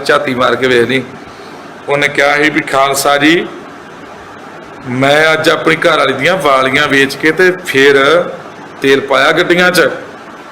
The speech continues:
ਤੇ ਮੈਨੂੰ ਮਾਇਆ ਦੀ ਲੋੜ ਆ, ਤੇ ਮਾਇਆ ਇਕੱਠੀ ਕਰਕੇ ਦਿਓ।" ਇਸ ਗੱਲ ਦਾ ਲਾਡੀ ਨਿੱਜਰ,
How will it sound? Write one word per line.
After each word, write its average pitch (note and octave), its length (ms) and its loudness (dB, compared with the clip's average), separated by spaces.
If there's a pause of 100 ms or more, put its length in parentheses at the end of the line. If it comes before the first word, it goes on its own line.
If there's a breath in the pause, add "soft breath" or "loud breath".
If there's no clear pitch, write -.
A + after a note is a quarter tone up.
ਤੇ C#3+ 100 -20
ਮੈਨੂੰ C#3+ 360 0
ਮਾਇਆ C3 280 2
ਦੀ C#3 160 0
ਲੋੜ C3 320 4
ਆ, D3 180 4
ਤੇ D#3+ 160 0
ਮਾਇਆ C3 280 2
ਇਕੱਠੀ C#3 320 -2
ਕਰਕੇ B2+ 340 0
ਦਿਓ।" E3 460 4 (800)
ਇਸ D#3 260 2
ਗੱਲ D3+ 220 2
ਦਾ E3+ 140 2
ਲਾਡੀ E3 540 2
ਨਿੱਜਰ, D#3+ 720 2